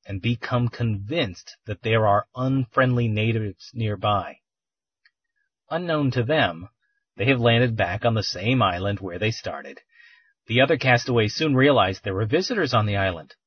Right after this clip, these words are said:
and believe them to be unfriendly natives as well. Both groups set traps in a nearby cave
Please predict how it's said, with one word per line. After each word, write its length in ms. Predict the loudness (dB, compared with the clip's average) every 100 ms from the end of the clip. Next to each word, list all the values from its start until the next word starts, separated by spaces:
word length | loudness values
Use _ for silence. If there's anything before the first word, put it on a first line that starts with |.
| -4
and 160 | -2
believe 340 | 2 2 2 2
them 200 | -2 -2
to 80 |
be 160 | -4 -4
unfriendly 560 | -2 -4 0 0 2 2
natives 380 | 0 -2 -2
as 140 | -4 2
well. 380 | 4 4 2 -4 _ _ _ _ _ _
Both 280 | 4 4 2
groups 440 | 2 4 4 0 -16
set 300 | -2 -2 -2
traps 520 | 2 2 2 -4 -20 _
in 140 | -8 -6
a 60 |
nearby 440 | -2 0 2 2 2
cave 420 | 0 -4 -4 -6